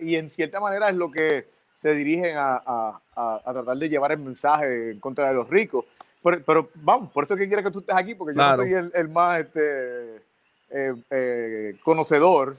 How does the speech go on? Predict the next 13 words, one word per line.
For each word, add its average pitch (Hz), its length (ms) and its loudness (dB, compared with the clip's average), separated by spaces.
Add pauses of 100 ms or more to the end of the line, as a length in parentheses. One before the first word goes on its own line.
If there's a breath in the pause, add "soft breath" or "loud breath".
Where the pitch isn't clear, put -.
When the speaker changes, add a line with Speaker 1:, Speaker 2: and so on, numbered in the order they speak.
Speaker 1:
No 131 80 -4
es - 40 -10
que 185 80 2
no 180 100 4
conozca, 170 380 2
pero 147 120 -2
no 143 80 -8
soy 170 180 -2
el 160 80 -2
más 160 160 -2
experto. 127 440 -10 (440)
Eh, 143 600 2
Santiago, 190 800 2